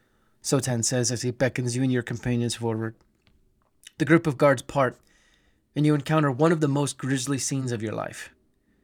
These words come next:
A pastel purple tiefling lies on the ground, eyes open wide, staring silently into the gray sky. The body lies with arms and legs akimbo, tied to four posts stuck in the ground.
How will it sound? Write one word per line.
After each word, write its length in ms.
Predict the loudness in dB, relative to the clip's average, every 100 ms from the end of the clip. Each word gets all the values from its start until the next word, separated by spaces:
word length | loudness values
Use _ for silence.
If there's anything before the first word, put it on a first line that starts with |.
| _ _
A 40 | -10
pastel 520 | -2 -2 2 0 0
purple 400 | 0 0 0 -4
tiefling 440 | -2 -4 -4 -6
lies 300 | 0 2 2
on 100 | 0
the 60 | 0
ground, 460 | 0 0 -2 -6 -12 _ _ _
eyes 260 | 0 0 0
open 360 | -2 0 -2 0
wide, 420 | 0 0 -4 -10 _ _
staring 440 | -10 -4 -4 -4 -4
silently 760 | -4 -2 -2 -4 -8 -8 -8 -8
into 180 | -8 -4
the 60 | -2
gray 240 | -2 -2
sky. 460 | -4 -2 -2 -2 -8 _ _ _ _ _ _ _ _ -6
The 80 | 2
body 500 | 4 6 6 2 -4 _
lies 300 | 2 2 2
with 120 | -6 -2
arms 300 | 0 2 0
and 120 | 0
legs 240 | 0 -2
akimbo, 520 | -6 -4 -2 -2 -4 -10 _ _ _ _ -6
tied 260 | 0 2
to 80 | 0
four 340 | -6 -2 0 0
posts 540 | 2 0 2 -4 -8
stuck 460 | -6 -2 -2 -2 -6
in 120 | -6
the 60 | -6
ground. 440 | -6 -8 -10 -14